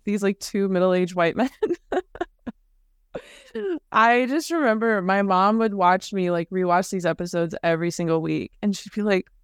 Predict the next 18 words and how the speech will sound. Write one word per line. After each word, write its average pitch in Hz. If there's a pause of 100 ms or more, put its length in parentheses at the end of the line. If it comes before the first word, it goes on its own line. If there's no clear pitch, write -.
"What 208
do 220
you 202
see 196
here?" 190 (460)
Be 220
like, 196
"Mom, 190
John 208
Locke 202
is 196
real. 214
Like, 190
I 196
need 202
to 190
stack -
evidence." 185